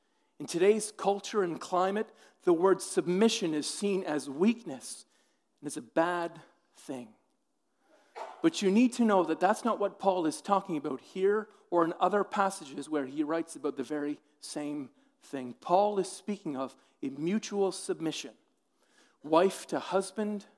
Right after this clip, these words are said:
husband to wife, and both to Jesus Christ.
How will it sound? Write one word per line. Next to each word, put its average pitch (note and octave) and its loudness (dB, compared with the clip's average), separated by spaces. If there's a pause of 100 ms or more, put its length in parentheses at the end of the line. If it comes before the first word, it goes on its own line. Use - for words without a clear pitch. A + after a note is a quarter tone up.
(760)
husband G#3 0
to F3 -2
wife, D3+ 0
and D3 -8
both F#3 4 (840)
to D#3 -4
Jesus D3+ -4 (540)
Christ. - -6